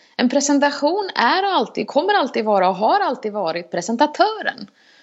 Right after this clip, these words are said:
Det vill säga läraren, pedagogen, den som talar i mänskliga mötet. Och det trumfar alltid.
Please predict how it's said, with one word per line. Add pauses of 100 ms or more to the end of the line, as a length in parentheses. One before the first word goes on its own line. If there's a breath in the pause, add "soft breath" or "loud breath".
Det
vill
säga
läraren,
pedagogen,
den
som
talar
i
mänskliga
mötet. (460 loud breath)
Och
det
trumfar (100)
alltid.